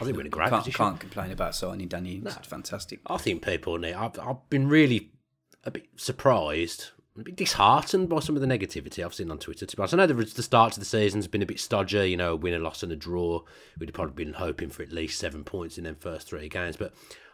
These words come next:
Speaker 1: I actually saw a lot against Brentford that really encouraged me, considering the amount of personnel that was missing. In a lot, in a weird way, I actually enjoyed the game on Saturday against Brentford more than I enjoyed the win against Newcastle the week before, because I thought we played better, but then again, I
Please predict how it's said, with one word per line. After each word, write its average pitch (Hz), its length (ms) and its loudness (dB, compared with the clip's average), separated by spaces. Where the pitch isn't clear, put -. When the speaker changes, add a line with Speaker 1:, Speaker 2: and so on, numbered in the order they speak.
Speaker 1:
I 143 140 4
actually 165 220 -2
saw 110 220 4
a 92 40 2
lot 117 160 2
against 151 240 -2
Brentford 85 300 -4
that - 120 -12
really 101 340 2
encouraged 104 440 -2
me, 170 100 0
considering 123 540 2
the 107 100 4
amount 101 220 4
of - 80 -14
personnel 95 500 0
that 80 100 -10
was 73 160 -12
missing. 131 460 0
In 139 140 0
a 143 60 8
lot, 175 180 6
in 165 80 8
a 156 40 8
weird 165 420 6
way, 76 320 -2
I - 80 8
actually - 260 4
enjoyed 104 300 4
the 104 60 -2
game 101 260 4
on 92 80 2
Saturday 98 300 -2
against 85 200 -2
Brentford 110 320 -2
more 110 220 6
than 107 100 2
I 98 120 2
enjoyed 92 320 0
the 85 60 -4
win 95 160 0
against 90 320 -4
Newcastle 151 420 0
the 139 60 -2
week 117 140 0
before, 156 240 2
because 160 200 2
I 160 160 6
thought - 200 4
we 92 80 -4
played 185 380 4
better, 214 200 0
but 226 120 -2
then 160 140 0
again, 165 360 2
I - 240 -12